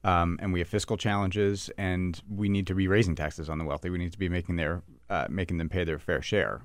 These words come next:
And so the absolute last thing we need in our economy is to worsen inequality, worsen our fiscal challenges, and, you know, expand that gap between the wealthy and the middle class by cutting taxes for those at the top, slashing taxes for those at the top.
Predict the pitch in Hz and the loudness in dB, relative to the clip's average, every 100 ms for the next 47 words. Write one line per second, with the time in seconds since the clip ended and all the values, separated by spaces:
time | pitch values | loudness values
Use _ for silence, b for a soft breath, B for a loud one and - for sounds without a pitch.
0 | - - 90 - 87 87 101 107 - 82 | -12 -2 -2 2 2 4 4 4 2 2
1 | 87 98 - 82 71 76 76 73 71 80 | 6 4 4 -4 -4 -4 -4 -4 -4 -2
2 | 80 73 73 - 82 82 95 101 98 82 | -2 -2 -4 -2 -2 0 0 0 0 0
3 | 76 76 78 71 73 71 80 - - - | -2 -2 -2 0 -2 -4 -8 -12 -20 -20
4 | - - 107 104 101 85 92 87 82 85 | -20 -2 2 2 2 0 0 -2 -4 -2
5 | 71 73 73 73 78 - - - 98 90 | 0 0 -2 -4 -6 -12 -20 -4 -2 0
6 | 87 78 - - - - 104 - - 107 | 0 -2 -4 -14 -18 -10 -8 -4 2 4
7 | 101 80 92 87 - 92 92 82 85 82 | 4 2 2 2 0 -6 -4 -2 0 -2
8 | 87 76 76 78 71 82 73 - - 80 | -2 -4 -2 -4 0 2 2 0 0 2
9 | 73 69 - - - - 98 73 80 73 | 2 0 -6 -16 -20 -2 0 2 0 0
10 | 69 69 73 69 69 64 - - - - | -4 -8 -8 -8 -8 -14 -6 -6 -4 4
11 | 104 - 69 - - - - 67 - 76 | 4 4 -6 -12 -12 -14 -6 -6 -6 -12
12 | 76 62 | -8 -8